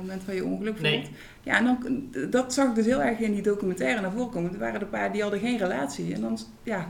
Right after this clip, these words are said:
Speaker 1: sta je daar alleen, wil ik niet per se zo zeggen, maar wel gewoon, dan is het, ja, dubbel zo zwaar. Eh, soms ook met instanties,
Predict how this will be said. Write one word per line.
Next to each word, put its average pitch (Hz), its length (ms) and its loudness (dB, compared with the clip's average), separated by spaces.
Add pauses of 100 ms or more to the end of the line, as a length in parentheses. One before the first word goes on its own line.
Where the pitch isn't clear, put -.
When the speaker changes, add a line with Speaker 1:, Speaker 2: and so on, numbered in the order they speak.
(360)
Speaker 1:
sta - 300 -2
je 208 60 4
daar 180 100 2
alleen, 190 260 2
wil 202 120 2
ik 196 80 0
niet 196 120 0
per - 100 -8
se 196 140 0
zo 180 180 0
zeggen, 175 360 -2
maar 170 180 0
wel 190 180 -2
gewoon, 180 420 -6 (280)
dan 262 180 -2
is 220 100 0
het, - 100 -6 (520)
ja, 156 240 -2 (100)
dubbel 175 400 0
zo 170 300 -2 (140)
zwaar. - 520 0 (100)
Eh, 175 120 -6 (460)
soms 170 280 -4
ook 170 140 -4
met 170 280 -4 (500)
instanties, 170 580 -4